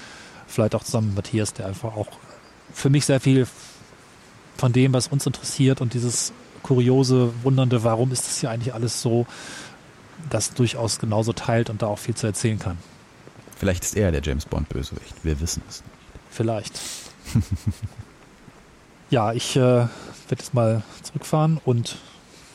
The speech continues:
Speaker 1: gemütlich den Wein zu Ende trinken. Macht das auch.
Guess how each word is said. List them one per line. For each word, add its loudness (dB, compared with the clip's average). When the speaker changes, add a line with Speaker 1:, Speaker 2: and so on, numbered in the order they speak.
Speaker 1:
gemütlich 0
den -4
Wein 0
zu -8
Ende -4
trinken. -4
Macht 0
das -2
auch. -2